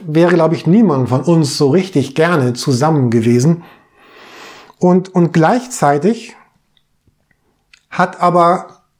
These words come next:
Gott mit, mit Josef etwas, etwas Starkes vor. Und Gott vertraut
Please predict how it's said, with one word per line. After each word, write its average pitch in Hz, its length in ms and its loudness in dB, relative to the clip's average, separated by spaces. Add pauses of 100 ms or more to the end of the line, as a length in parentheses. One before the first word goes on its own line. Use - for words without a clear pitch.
(240)
Gott 190 580 -2 (120)
mit, 170 420 -2
mit 151 160 0
Josef 175 800 0
etwas, - 680 -4
etwas 170 340 -2
Starkes 170 800 -2 (120)
vor. 185 520 -2 (440)
Und 185 300 0 (240)
Gott 208 260 0
vertraut 202 840 -4